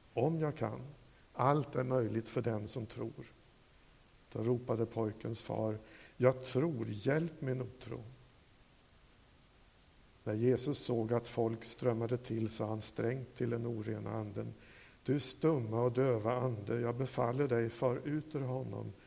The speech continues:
och kom aldrig mer tillbaka." Den gav till ett skrik och ryckte och slet i pojken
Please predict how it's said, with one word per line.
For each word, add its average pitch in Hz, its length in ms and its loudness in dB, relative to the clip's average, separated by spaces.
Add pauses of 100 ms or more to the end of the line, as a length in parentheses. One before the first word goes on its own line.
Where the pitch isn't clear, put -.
(220)
och - 180 -6
kom 113 340 0
aldrig 123 640 -2 (400)
mer 107 380 -4 (220)
tillbaka." 110 560 -6 (2500)
Den 107 160 -4
gav 110 140 4
till 113 320 2
ett 110 120 2
skrik 113 580 -4
och 113 140 2
ryckte - 420 -2
och 117 120 2
slet 123 540 0
i 127 60 2
pojken 113 720 0